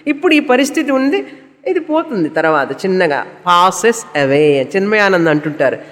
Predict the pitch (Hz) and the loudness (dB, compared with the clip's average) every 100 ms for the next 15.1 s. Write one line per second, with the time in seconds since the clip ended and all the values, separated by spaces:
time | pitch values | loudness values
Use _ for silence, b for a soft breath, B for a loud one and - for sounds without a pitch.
0 | B - 139 240 240 240 247 254 254 185 | B -8 0 0 0 0 2 2 2 2
1 | 214 196 302 339 - - 170 165 156 151 | 2 0 -2 -2 -4 2 4 6 4 0
2 | - - - - 156 143 151 156 139 117 | -6 -8 -10 -8 -4 0 2 2 0 -2
3 | 120 110 - _ _ _ _ _ 233 311 | -8 -10 -18 _ _ _ _ _ -2 -2
4 | 330 330 339 349 220 202 170 151 - 196 | 0 2 2 2 0 0 -2 -2 0 2
5 | 220 254 208 202 294 262 262 247 247 254 | 2 4 2 2 2 4 4 2 2 0
6 | 277 247 254 247 254 285 226 185 170 147 | 2 0 2 2 2 0 2 0 2 -2
7 | 139 - B B B 233 240 196 175 196 | -2 -8 B B B 0 0 2 2 2
8 | 285 311 269 262 285 226 233 226 226 247 | 2 0 0 2 4 4 4 4 0 0
9 | 254 233 220 214 202 202 202 196 190 175 | 0 0 0 0 0 0 0 -2 0 2
10 | 185 190 190 - - - - _ _ _ | 4 4 2 -2 -14 -20 -20 _ _ _
11 | _ _ _ _ 196 247 285 294 269 240 | _ _ _ _ 2 2 6 6 8 6
12 | 220 196 196 170 160 170 - - - - | 4 2 4 4 4 0 -6 -18 -20 -20
13 | _ _ _ 160 208 277 254 254 240 254 | _ _ _ -4 -2 0 2 2 4 4
14 | 202 185 185 - 185 120 - - - - | 6 4 4 4 2 2 0 -4 -6 -10